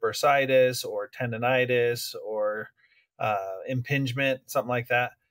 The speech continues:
the movement diagnosis is gonna tell you why do they have that. So we're gonna look at scapular rotation, anterior posterior tilt. So we're gonna narrow that down to a scapular diagnosis. So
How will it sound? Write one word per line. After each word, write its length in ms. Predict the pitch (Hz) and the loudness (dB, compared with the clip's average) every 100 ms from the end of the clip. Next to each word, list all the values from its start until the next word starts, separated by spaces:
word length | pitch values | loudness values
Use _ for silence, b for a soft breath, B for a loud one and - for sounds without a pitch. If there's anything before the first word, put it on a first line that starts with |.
| _ _ _ _ _ - | _ _ _ _ _ 0
the 100 | 131 | 2
movement 420 | 165 208 196 135 | 2 0 0 2
diagnosis 480 | 131 127 123 123 131 | 2 2 0 -4 -6
is 140 | 117 | -8
gonna 200 | 135 120 | -6 -6
tell 320 | - - 131 | -6 2 2
you 220 | 120 120 | 2 -4
why 420 | 110 107 123 131 139 | -10 0 2 4 2
do 160 | 131 | 0
they 140 | 120 117 | 0 0
have 280 | 113 101 - | 0 -6 -6
that. 180 | 80 - _ | -14 -16 _
So 480 | - - 110 107 107 | -6 0 2 0 -4
we're 200 | 120 127 | -2 0
gonna 180 | 123 120 | 2 0
look 200 | 117 - | 0 -2
at 120 | 107 | -6
scapular 560 | - 135 117 120 113 110 | -2 2 2 2 -2 0
rotation, 1000 | 107 107 135 131 123 131 127 123 120 117 120 135 | -4 -4 -2 0 0 -2 -2 -2 -6 -10 -12 -4
anterior 460 | 127 127 123 117 | -2 -2 -2 -2
posterior 540 | 110 120 110 - 110 104 | 0 -2 -2 -6 -10 -8
tilt. 520 | - 120 120 113 - _ _ _ - | 0 4 4 2 -6 _ _ _ -10
So 120 | 135 | -4
we're 120 | 139 | 0
gonna 180 | 139 139 | 0 0
narrow 420 | 123 123 127 127 | 2 4 6 6
that 260 | 120 113 - | 6 2 0
down 320 | 120 113 113 | -2 -2 -6
to 140 | - | -4
a 40 | 113 | -4
scapular 580 | - 147 143 135 107 104 | 0 0 0 0 -2 0
diagnosis. 680 | 101 98 104 92 - 104 | -2 -4 -8 -16 -16 -14
So 380 | - 113 110 113 | -6 -4 -4 -6